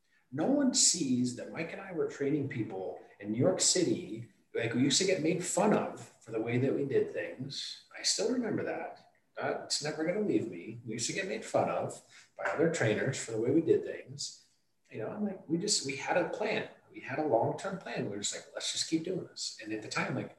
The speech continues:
it was because we wanted to be bodybuilders. Well, like, Mike has become a bodybuilder. This was, you know, two thousand nine, let's call it two thousand ten. So ten years later, he finally just won a bodybuilding show.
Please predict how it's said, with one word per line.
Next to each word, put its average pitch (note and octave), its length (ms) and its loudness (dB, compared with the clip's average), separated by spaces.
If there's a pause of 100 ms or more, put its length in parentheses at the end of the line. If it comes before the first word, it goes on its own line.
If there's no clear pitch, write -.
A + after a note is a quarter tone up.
it A2+ 60 -6
was A2+ 120 0
because A2+ 280 -2
we A2 100 2
wanted G#2 260 4
to - 80 -8
be A#2+ 80 -8
bodybuilders. - 420 0 (460)
Well, - 260 -4
like, B2 180 -8 (140)
Mike C#3 200 -4
has F#3+ 120 -8
become D#3+ 300 -2
a - 20 -6
bodybuilder. - 560 -8 (720)
This D#3+ 240 -4
was, - 220 -8
you G3+ 80 -4
know, G3 80 -6
two G3+ 160 0
thousand F#3+ 280 6
nine, D#3 200 -6
let's - 160 -4
call B2 140 -4
it - 40 -8
two B2 100 -2
thousand A2+ 320 0
ten. - 200 -6 (360)
So - 180 -6
ten F#3 520 6
years E3 340 12
later, D3 400 8
he G#2+ 120 -4
finally B2 360 6
just A#2 300 0
won G#2+ 120 -2
a G#2 60 -2
bodybuilding - 560 -2
show. - 200 -8